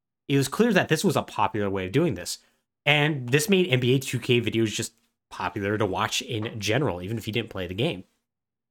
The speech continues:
Now, for Visual Concepts, these videos were a bit of a double-edged sword. Obviously, all the free publicity is great.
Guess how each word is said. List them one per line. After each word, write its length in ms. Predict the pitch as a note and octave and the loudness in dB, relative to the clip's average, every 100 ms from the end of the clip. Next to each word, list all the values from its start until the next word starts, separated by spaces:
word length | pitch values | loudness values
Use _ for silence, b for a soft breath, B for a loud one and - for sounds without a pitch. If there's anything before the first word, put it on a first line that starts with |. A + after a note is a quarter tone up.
| _ | _
Now, 340 | E3+ A3+ A3 - _ _ | 2 2 0 -6 _ _
for 140 | F3+ | 0
Visual 320 | D#3+ C#4+ D4+ | 2 2 0
Concepts, 600 | - A3+ A3+ - F#2 - - _ _ _ | 2 2 2 0 -6 -8 -14 _ _ _
these 260 | - F#3 C4+ | -4 -2 0
videos 440 | G#3 C#3 A#2+ A#2 | 0 4 2 2
were 100 | A#2+ | 0
a 60 | A2 | -2
bit 280 | G2 B2+ C#3+ | 0 -2 -2
of 80 | A2+ | -6
a 60 | G#2 | -8
double-edged 560 | F#2+ G2 F#2+ G2+ F2 | -6 -4 -4 -8 -6
sword. 560 | - - A#2+ G#2+ G2 - _ _ _ _ _ _ _ - | -6 -2 -2 -2 -6 -14 _ _ _ _ _ _ _ 0
Obviously, 580 | A#3 D4+ A#3 G3 F#3 F#3 | 2 2 2 2 2 0
all 140 | F3 | 2
the 80 | G#3 | 2
free 160 | - G3 | 2 0
publicity 640 | F#3+ C3 B2 A#2+ A#2 G#2 | 0 0 0 0 0 -2
is 80 | F2+ | -2
great. 300 | - F#2 - | -4 -6 -8